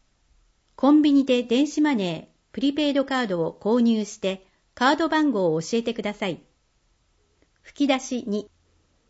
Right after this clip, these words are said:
未払い金の受け取り手続きのため、今から携帯電話を持ってエーティーエムに向かってください。イラスト終わり。ポイント。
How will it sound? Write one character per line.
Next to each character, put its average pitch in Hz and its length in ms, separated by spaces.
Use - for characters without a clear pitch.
未 233 120
払 311 240
い 311 60
金 285 240
の 262 140
受 247 160
け 277 40
取 285 160
り 277 60
手 269 120
続 262 240
き 214 100
の 185 140
た 180 140
め、 180 260
今 302 220
か 220 120
ら 185 160
携 269 260
帯 302 160
電 285 200
話 196 160
を 175 40
持 196 120
っ 214 40
て 180 360
エ 220 160
ー 277 100
テ 302 80
ィ 302 80
ー 311 40
エ 302 60
ム 247 100
に 175 120
向 160 100
か 202 100
っ 214 60
て - 140
く 214 100
だ 202 120
さ 202 160
い。 170 120
イ 233 80
ラ 277 140
ス - 140
ト 226 140
終 185 120
わ 185 120
り。 175 200
ポ 262 80
イ 302 120
ン - 20
ト。 - 420